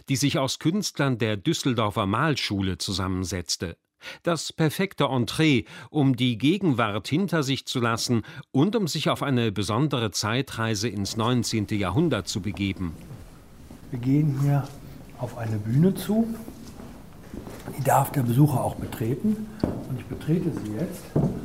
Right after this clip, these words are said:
Speaker 2: und bin auf der Bühne.
Speaker 1: Matthias Winzen, Professor für Kunstgeschichte und Kunsttheorie in Saarbrücken und Direktor des Museums L A acht in Baden-Baden,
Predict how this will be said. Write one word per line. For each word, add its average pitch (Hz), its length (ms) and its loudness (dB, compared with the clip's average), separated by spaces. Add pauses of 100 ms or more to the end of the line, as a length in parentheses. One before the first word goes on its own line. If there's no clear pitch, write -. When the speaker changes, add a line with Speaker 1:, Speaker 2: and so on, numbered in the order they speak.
(180)
Speaker 2:
und 127 140 -4
bin 135 140 0
auf 151 240 4
der 139 140 8
Bühne. 123 580 2 (360)
Speaker 1:
Matthias 202 500 2
Winzen, 156 520 2
Professor 123 540 0
für 107 280 2
Kunstgeschichte 127 840 0
und 110 160 0
Kunsttheorie 127 760 2
in 117 120 2
Saarbrücken 110 600 2 (320)
und 185 380 2
Direktor 131 560 2
des 107 240 0
Museums 113 640 2
L 139 220 2
A 123 300 0
acht - 200 -4
in 110 180 2
Baden-Baden, 110 760 2